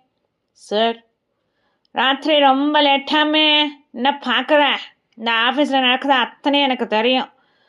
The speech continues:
புதுசா வந்திருக்க, யார் கட்சியும் சேராத. முக்கியமா நறுக்கிட்ட ஜாக்கிரதையா இரு.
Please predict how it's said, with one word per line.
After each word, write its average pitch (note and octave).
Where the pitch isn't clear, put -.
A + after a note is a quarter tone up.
புதுசா D4
வந்திருக்க, C#4
யார் B3+
கட்சியும் C#4
சேராத. B3+
முக்கியமா C4+
நறுக்கிட்ட B3+
ஜாக்கிரதையா A#3+
இரு. A#3